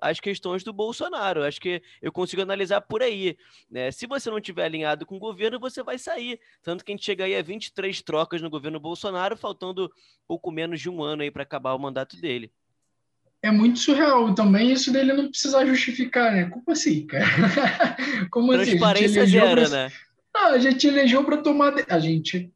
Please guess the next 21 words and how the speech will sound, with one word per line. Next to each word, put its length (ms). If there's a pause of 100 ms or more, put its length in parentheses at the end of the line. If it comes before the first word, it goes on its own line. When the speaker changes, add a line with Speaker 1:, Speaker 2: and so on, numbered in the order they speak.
Speaker 2:
a 80
gente, 340 (120)
nação 360
brasileira, 680 (300)
a 100
gente, 440
deixar 260
claro 260
que 100
não 100
fui 180
eu, 100
não, 220 (340)
<laughs> 960
mas 280
a 80
gente 280
elegeu 300
pra 120
você 140
tomar 280